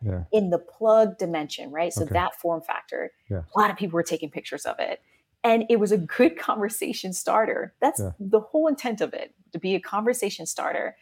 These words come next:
Speaker 1: Yeah.
Speaker 2: to really share how we're approaching this industry differently.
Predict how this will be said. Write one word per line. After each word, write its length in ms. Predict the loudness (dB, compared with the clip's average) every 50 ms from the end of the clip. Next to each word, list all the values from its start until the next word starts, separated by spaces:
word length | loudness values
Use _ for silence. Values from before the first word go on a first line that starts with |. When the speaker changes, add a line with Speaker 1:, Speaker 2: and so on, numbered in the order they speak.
| _ _ -6
Speaker 1:
Yeah. 100 | -4 -2
Speaker 2:
to 140 | -2 -2 0
really 440 | 2 4 4 4 4 4 0 -2 -2
share 340 | -4 -4 -2 0 0 0 0
how 180 | 0 0 -2 -2
we're 320 | -2 0 0 0 2 4 2
approaching 800 | 2 2 0 -2 -2 0 -2 -2 -2 0 0 0 -2 -2 -4 -8
this 380 | -12 -6 -2 -2 -2 -2 -2 -6
industry 440 | -6 -6 -6 -6 -8 -8 -8 -8 -8
differently. 680 | -6 -8 -10 -8 -10 -12 -10 -10 -12 -12 -12 -12 -14